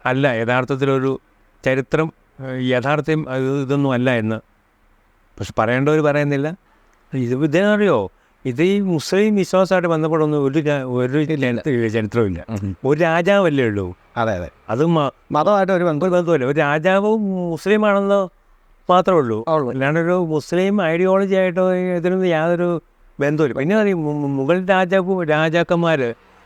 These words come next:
Speaker 1: അവരാക്രമിച്ച് കീഴടക്കുന്ന രാജ്യങ്ങളിൽ നിന്നും, ആ, സുന്ദരികളായ സ്ത്രീകളെയും സുന്ദരന്മാരായ പുരുഷന്മാരെയും കൊണ്ടുവരുന്നു.
Speaker 2: ആ.
Speaker 1: ഇവര് അടിമകളാക്കും. അവർ ലൈംഗിക അടിമകളാ. അതേ ഈ എല്ലാ മുഗൾ രാജാക്കന്മാരും ചേരുന്നു.
Speaker 2: ഉം.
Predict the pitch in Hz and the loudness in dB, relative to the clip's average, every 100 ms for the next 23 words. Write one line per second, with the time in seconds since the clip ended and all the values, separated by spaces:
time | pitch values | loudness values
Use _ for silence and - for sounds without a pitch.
0 | - 135 170 160 165 170 170 165 151 151 | -4 0 2 0 0 0 2 0 0 0
1 | 151 147 147 147 135 131 131 139 135 131 | 0 0 0 0 0 0 0 0 0 0
2 | 127 131 - _ _ _ _ - 120 120 | -2 -4 -8 _ _ _ _ -6 -4 -2
3 | 117 117 - _ _ 131 127 135 143 139 | -2 -4 -8 _ _ -4 0 2 2 2
4 | 135 135 - 120 123 127 123 - 117 123 | 0 -2 0 2 2 2 0 0 0 2
5 | 127 127 127 117 107 123 127 123 123 120 | 2 2 2 0 0 2 2 2 0 -4
6 | - 123 110 110 104 98 - - 113 98 | -2 0 2 2 0 -4 -8 -8 -6 -6
7 | 92 _ _ 127 139 151 _ _ - 135 | -8 _ _ 0 0 0 _ _ -8 -4
8 | 135 147 170 156 98 104 - _ 135 147 | 0 2 2 2 0 -6 -14 _ -2 2
9 | 143 135 151 160 160 160 139 120 123 135 | 2 2 2 0 0 0 -2 -2 0 0
10 | 131 104 85 _ _ _ _ _ _ 104 | -2 -4 -6 _ _ _ _ _ _ -20
11 | _ _ _ _ 131 139 160 165 156 170 | _ _ _ _ -4 0 0 2 2 2
12 | 151 156 165 147 151 151 139 139 135 139 | 2 2 2 2 0 2 2 0 0 -2
13 | 135 120 110 107 98 98 101 | 0 0 0 0 -4 -8 -14